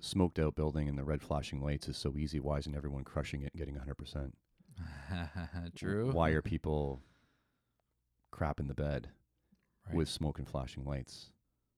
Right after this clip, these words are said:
Speaker 1: If you can't thrive and bring your A game with smoke and flashing lights and no stress and no pressure, then how are you in any chance in hell going to thrive under a real call?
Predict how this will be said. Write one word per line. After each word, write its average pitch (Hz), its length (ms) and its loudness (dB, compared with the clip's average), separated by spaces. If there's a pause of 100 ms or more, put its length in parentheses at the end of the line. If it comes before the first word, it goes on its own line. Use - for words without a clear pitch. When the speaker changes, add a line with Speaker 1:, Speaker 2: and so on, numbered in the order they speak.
(240)
Speaker 1:
If - 180 -8
you 82 60 2
can't 80 360 0
thrive 80 560 2 (580)
and 78 140 -2
bring 78 160 2
your 76 160 2
A 71 160 2
game 87 380 0 (1200)
with 76 200 2
smoke - 560 -2 (120)
and 71 120 -6
flashing 73 400 -2
lights 73 440 -4 (520)
and 73 280 0
no 76 140 2
stress 71 400 -2
and 71 100 -2
no 71 100 -2
pressure, 104 460 -2 (960)
then 78 120 -2
how 76 200 0
are 76 40 2
you 73 300 -2 (800)
in 78 160 0
any 78 440 0 (200)
chance 69 300 -2
in 71 80 -2
hell 67 400 -2
going 71 240 -2
to 67 280 -2
thrive 69 360 -4
under 67 380 -4
a 71 40 -6
real 71 200 -2
call? 64 300 -6